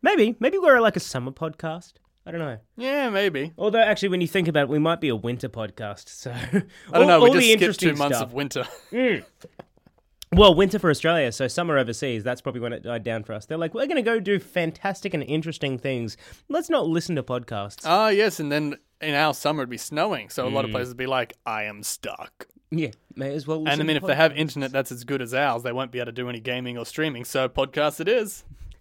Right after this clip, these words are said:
Speaker 1: We have already hit number one with the N B N.
Speaker 2: <laughs>
Speaker 1: The, the,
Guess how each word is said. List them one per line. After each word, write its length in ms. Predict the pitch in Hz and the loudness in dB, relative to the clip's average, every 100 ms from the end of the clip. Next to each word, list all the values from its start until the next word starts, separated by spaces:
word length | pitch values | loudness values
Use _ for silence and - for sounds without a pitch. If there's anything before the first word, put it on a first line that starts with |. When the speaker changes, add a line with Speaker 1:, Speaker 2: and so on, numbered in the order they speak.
| 220 147 | -8 4
Speaker 1:
We 180 | 160 190 | 8 10
have 200 | 175 - | 10 8
already 500 | - 190 185 180 175 | 8 10 12 10 10
hit 360 | 156 123 165 - _ - _ _ - | 6 8 8 6 _ -20 _ _ -2
number 360 | 135 165 175 | 8 10 10
one 220 | 160 147 139 | 8 8 6
with 100 | 117 | 4
the 140 | 131 | 4
N 140 | 127 | 4
B 220 | 123 120 120 | 4 2 2
N. 200 | 107 101 | 0 -4
Speaker 2:
<laughs> 40 | - 170 - - | -6 -6 -6 -8
Speaker 1:
The, 220 | 143 160 139 | 0 0 2
the, 320 | 170 165 | 0 -2